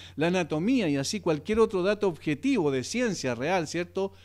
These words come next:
De ciencia empírica, es decir, que se puede probar en un laboratorio, no tiene ninguna importancia. Dicen ellos que esto no define lo que somos, hombre o mujer, sino que hombre y mujer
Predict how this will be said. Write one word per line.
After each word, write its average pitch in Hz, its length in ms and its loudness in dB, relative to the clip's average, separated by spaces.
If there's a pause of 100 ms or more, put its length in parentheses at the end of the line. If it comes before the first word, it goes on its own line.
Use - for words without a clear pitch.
(280)
De 131 100 -8
ciencia 175 360 0
empírica, 160 560 0
es 139 60 -2
decir, 175 260 -2
que 170 120 -4
se 143 120 -4
puede 185 240 4
probar 156 500 0 (220)
en 120 140 -4
un 151 120 2
laboratorio, 180 680 0 (480)
no 196 580 -2 (100)
tiene 170 460 -2
ninguna 143 600 -2
importancia. 139 800 -6 (800)
Dicen 202 320 2
ellos 208 200 2
que 208 160 0
esto 202 220 0
no 180 200 2
define 254 400 2
lo 233 120 -2
que 226 100 -4
somos, 151 400 -4 (400)
hombre 180 320 4
o 180 60 6
mujer, 180 500 0
sino 165 380 -2
que 151 100 -2
hombre 196 260 2
y - 20 2
mujer 220 420 0